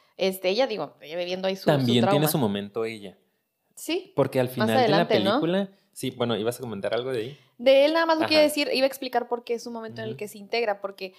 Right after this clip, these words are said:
Speaker 1: miren, cuando hay una regresión, estamos viviendo cosas que, pues, no pudimos vivir o que simplemente, bueno,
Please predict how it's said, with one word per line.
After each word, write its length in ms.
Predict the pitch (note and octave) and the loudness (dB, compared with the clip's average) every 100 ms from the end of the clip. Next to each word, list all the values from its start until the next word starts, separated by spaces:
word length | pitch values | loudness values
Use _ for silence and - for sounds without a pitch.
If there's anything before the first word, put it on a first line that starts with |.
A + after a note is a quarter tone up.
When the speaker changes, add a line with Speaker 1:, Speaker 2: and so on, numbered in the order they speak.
| _ | _
Speaker 1:
miren, 260 | A3+ G3 C3+ _ | -6 -4 -4 _
cuando 260 | A#3+ A#3+ B3 | -4 -2 -2
hay 180 | B3+ | -2
una 140 | D4 D#4 | -2 -2
regresión, 760 | D4+ C4+ A3+ - A#3 G#3 G#3+ - | -2 -2 -6 -8 -6 -6 -8 -12
estamos 360 | G3+ A3+ A#3 A#3+ | -12 -10 -10 -10
viviendo 600 | A3 G#3+ A3 G#3+ G#3+ - | -8 -6 -6 -6 -8 -6
cosas 360 | F#3+ G3 G3 | -8 -6 -12
que, 100 | - | -16
pues, 260 | - E3+ - | -18 -18 -16
no 680 | G#3 A3 A3+ A3 A3 G#3 _ _ | -12 -6 -2 -2 -2 -6 _ _
pudimos 540 | - C#4 A#3+ C4 C4 A#3+ | -4 -4 -4 -6 -6 -6
vivir 680 | A3 G3 G3 G#3 G#3 G#3 - | -10 -10 -8 -6 0 -2 2
o 400 | G#3+ G#3+ A3 A#3 | 4 6 6 2
que 80 | G3+ | -4
simplemente, 400 | G#3 G3+ G#3+ G3+ | -14 -12 -12 -6
bueno, 240 | G#3+ F#3 | -6 -6